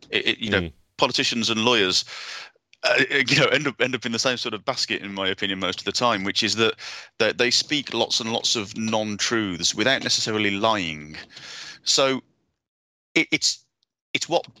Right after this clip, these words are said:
Speaker 1: both sides of, of the situation are doing,
Speaker 2: Mm.
Speaker 1: um, saying, saying things, as you say, that, that imply something, but without actually saying it.
Speaker 2: Mm.
Speaker 1: And yes, it's disingenuous, but it's also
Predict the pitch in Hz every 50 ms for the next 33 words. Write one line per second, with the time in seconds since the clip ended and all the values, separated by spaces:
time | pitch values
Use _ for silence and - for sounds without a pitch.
0 | _ 131 131 147 139 - - - 139 139 131 117 95 - - 92 82 80 - -
1 | - _ - - 95 85 - - - - - - 98 - - - - 107 92 -
2 | - 104 98 92 - - 92 85 _ _ - 120 113 101 85 82 78 78 78 -
3 | _ - - - _ - - - - 113 101 95 95 95 92 92 92 - _ _
4 | _ _ _ _ _ _ _ _ - _ _ _ - - _ - - - - -
5 | _ _ _ - - 139 127 117 - - 135 127 123 117 - 120 110 107 101 -
6 | - - 117 117 - 120 92 82 - - 117 - - 117 113 - - - _ _
7 | - - _ _ _ _ _ _ _ _ _ _ _ - 127 110 104 - - -
8 | 139 131 123 113 - - 87 90 - 92 90 90 - - - - - - - -
9 | _ - - _ _ _ _ _ _ _ _ - 151 92 104 113 107 101 - 104
10 | - - - 87 - - 104 101 95 87 82 78 78 78 - - - - - -
11 | - - _ - 85 80 78 - 120 117 - - - - _ _ - 135 143 -
12 | - 110 - - - - 104 101 117 104 92 85 80 78 - - - - - -
13 | _ _ _ _ _ _ _ _ _ _ 123 120 123 120 - 156 147 135 - 117
14 | 101 98